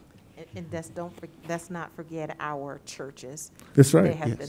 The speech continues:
Speaker 1: very instrumental.
Speaker 2: Yes, without a doubt. That's the engaging congregations. Thank you, Doctor Thompson. They're, they, our, our church, our faith-based community is really becoming engaged in the work as well. Like I said, we had a great kickoff,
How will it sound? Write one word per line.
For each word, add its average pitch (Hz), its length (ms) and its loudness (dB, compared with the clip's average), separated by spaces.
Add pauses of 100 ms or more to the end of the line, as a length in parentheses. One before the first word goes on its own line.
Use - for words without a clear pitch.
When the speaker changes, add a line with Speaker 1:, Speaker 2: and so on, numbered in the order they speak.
Speaker 1:
very - 240 -14
instrumental. - 420 -2
Speaker 2:
Yes, 113 460 4
without 113 300 4
a 104 60 4
doubt. 101 340 0
That's 98 180 -4
the 113 120 0
engaging 104 480 8
congregations. 101 760 0
Thank 107 300 0
you, 92 60 -12
Doctor 95 300 -2
Thompson. 90 520 0 (440)
They're, 101 160 8
they, 98 360 6 (160)
our, 95 220 4
our 95 140 4
church, - 440 2
our 101 140 0
faith-based 107 580 4
community 95 560 2
is 87 140 -8
really 98 160 -6
becoming 98 420 2
engaged 92 600 0
in 92 140 0
the 85 60 -8
work 92 360 -4
as 87 160 -4
well. 90 440 0 (320)
Like 92 120 0
I - 20 0
said, 92 220 2
we 95 80 4
had 87 100 4
a 85 60 0
great 98 440 4
kickoff, 101 580 2